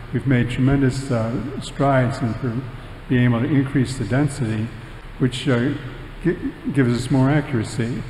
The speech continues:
We, we talk about, uh, in, in all of this, w-, we know that the, uh, measures are, are very good, but they're not perfect. So even in this issue of, uh, haplotype matching,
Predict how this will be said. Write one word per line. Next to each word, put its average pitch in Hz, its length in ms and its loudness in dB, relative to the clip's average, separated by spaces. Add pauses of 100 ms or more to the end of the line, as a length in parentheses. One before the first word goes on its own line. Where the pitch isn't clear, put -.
(120)
We, 143 140 0 (120)
we 131 280 2 (500)
talk 147 180 2
about, 131 440 0
uh, 143 40 0 (460)
in, 143 220 -2
in 139 100 0
all 156 220 4
of 113 80 -2
this, 117 320 -2 (540)
w-, - 260 -4
we 131 80 6
know 156 300 8
that 127 320 2
the, 120 260 2
uh, 117 280 0 (240)
measures 131 640 2 (380)
are, 120 180 0 (260)
are 135 140 -2
very 135 260 4
good, 127 500 2
but 123 160 -2
they're 135 100 2
not 135 300 2
perfect. 165 360 -2 (240)
So 127 180 0
even 135 320 2
in 123 140 2
this 117 200 -2
issue 120 380 -2
of, 110 240 -6
uh, 120 120 -2 (440)
haplotype 127 600 0
matching, 127 520 0